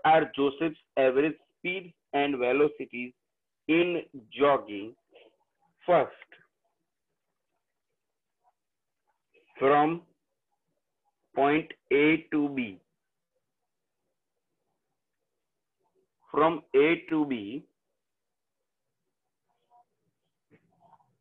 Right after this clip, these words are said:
average speed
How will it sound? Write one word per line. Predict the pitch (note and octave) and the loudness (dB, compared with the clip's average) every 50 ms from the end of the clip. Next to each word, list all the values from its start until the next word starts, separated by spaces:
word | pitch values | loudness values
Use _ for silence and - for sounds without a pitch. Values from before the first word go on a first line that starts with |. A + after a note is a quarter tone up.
| _ _ _ _ _ _ - _ _ _ _ _ _ _ _ _ _ _ _ _ _ _ _ _ _ - | _ _ _ _ _ _ -20 _ _ _ _ _ _ _ _ _ _ _ _ _ _ _ _ _ _ 0
average | A#2 A#2 A#2 B2+ D3+ E3+ F3+ F3 - _ _ _ | 2 4 4 4 4 2 2 -2 -6 _ _ _
speed | _ F3 F3 F3+ F3+ F3+ F#3+ | _ 0 0 0 0 0 -2